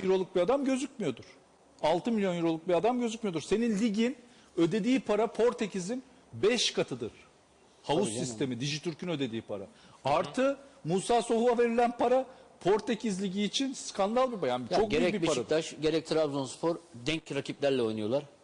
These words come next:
Speaker 2: Bana
Speaker 3: Bir tek
Speaker 2: göre
Speaker 3: Silva
Speaker 2: rakipler
Speaker 3: beş milyon
Speaker 2: denk. Öyle
Speaker 3: görünüyor.
Speaker 1: Silva beş milyon bonservisleri
Speaker 3: Silva.
Speaker 1: gözüküyor o da.
Speaker 3: Beş milyon görünüyor. Onun dışında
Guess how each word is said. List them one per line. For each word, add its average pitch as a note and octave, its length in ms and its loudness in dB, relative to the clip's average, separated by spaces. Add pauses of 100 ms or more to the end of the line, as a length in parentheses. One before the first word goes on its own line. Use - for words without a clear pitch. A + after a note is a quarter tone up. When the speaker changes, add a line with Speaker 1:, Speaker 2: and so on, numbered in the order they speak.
(300)
Speaker 2:
Bana D3 140 0
Speaker 3:
Bir C3+ 40 0
tek C#3 120 2
Speaker 2:
göre E3 100 2
Speaker 3:
Silva C3+ 280 0
Speaker 2:
rakipler D3 220 2
Speaker 3:
beş C3+ 80 -6
milyon D3 160 0
Speaker 2:
denk. A2+ 60 -6
Öyle C3+ 160 0
Speaker 3:
görünüyor. C3 180 2
Speaker 1:
Silva G#3 460 0
beş G3 280 2
milyon G#2 220 -4 (180)
bonservisleri A#2+ 680 0
Speaker 3:
Silva. C#3+ 220 0
Speaker 1:
gözüküyor C#3 360 0
o G#2 100 0
da. - 40 -14 (340)
Speaker 3:
Beş A#2 240 -6
milyon F#2+ 300 -12
görünüyor. F2 240 -10
Onun C#3 160 -4
dışında B2 460 -4